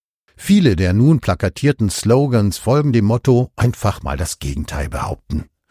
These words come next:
So versprechen im hier genutzten Titelbild ausgerechnet die Grünen Zuversicht,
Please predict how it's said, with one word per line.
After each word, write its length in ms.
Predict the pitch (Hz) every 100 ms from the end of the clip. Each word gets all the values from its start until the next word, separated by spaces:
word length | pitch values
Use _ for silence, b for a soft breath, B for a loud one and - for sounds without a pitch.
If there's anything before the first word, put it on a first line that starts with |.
| B B B
So 260 | 120 151 143
versprechen 560 | 151 135 - 175 175
im 120 | 135
hier 200 | 120 156
genutzten 460 | 147 135 127 - 123
Titelbild 560 | - 190 151 127 127 -
ausgerechnet 640 | 151 - 123 131 135 107
die 100 | 117
Grünen 460 | 107 160 170 139 -
Zuversicht, 960 | - - 196 190 78 69 69 - -